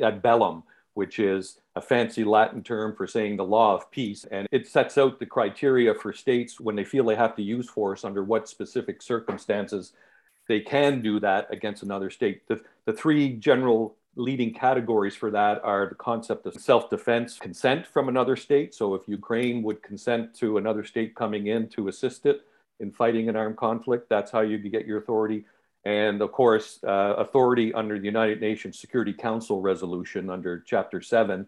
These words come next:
and, and the, the key buzzword phrase there is when they say all means necessary to use that. So that, that regulates how states can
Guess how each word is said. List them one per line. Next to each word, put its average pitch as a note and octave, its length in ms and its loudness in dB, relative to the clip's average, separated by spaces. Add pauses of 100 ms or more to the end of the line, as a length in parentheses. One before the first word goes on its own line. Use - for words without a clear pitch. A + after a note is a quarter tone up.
and, F#2+ 180 -8
and F#2+ 220 -4
the, G2+ 280 -6
the - 60 -20
key A2+ 220 -6
buzzword G#2 560 0
phrase G2+ 340 -2
there G2+ 200 2
is F#2+ 260 -8
when F#2+ 180 -6
they F#2+ 120 -6
say G2 220 0
all G2 220 2
means F#2+ 300 -6
necessary F2+ 680 -4 (340)
to - 80 -8
use G#2 320 -2
that. D#2 220 -6 (140)
So A#2+ 160 2
that, C#3+ 360 6 (260)
that C#3 320 4 (300)
regulates A#2+ 680 2
how A#2 240 2
states A#2+ 600 -2
can G#2+ 500 0